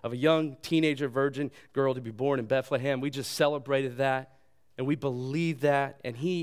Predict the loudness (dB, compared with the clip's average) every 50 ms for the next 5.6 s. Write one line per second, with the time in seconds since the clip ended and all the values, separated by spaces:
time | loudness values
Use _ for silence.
0 | -4 -2 0 2 2 2 2 0 -4 -12 -14 -8 -4 -2 -2 -2 -2 -4 -10 -12
1 | -14 -14 -8 -6 -4 -4 -4 -6 -10 -12 -8 -6 -6 -6 -4 -4 -2 -2 -2 -4
2 | -6 -12 -16 -16 -16 -6 -4 -2 -2 0 -2 -4 -6 -10 -12 -12 -12 -14 -14 -8
3 | -6 -4 -4 -4 -6 -8 -10 -16 -20 -20 -20 -20 -20 _ _ _ _ -8 -6 -4
4 | -4 -4 -2 -2 2 6 6 6 6 4 -2 -4 0 0 0 2 2 0 0 -2
5 | -4 0 0 0 2 2 0 -2 -4 -6 -8 -10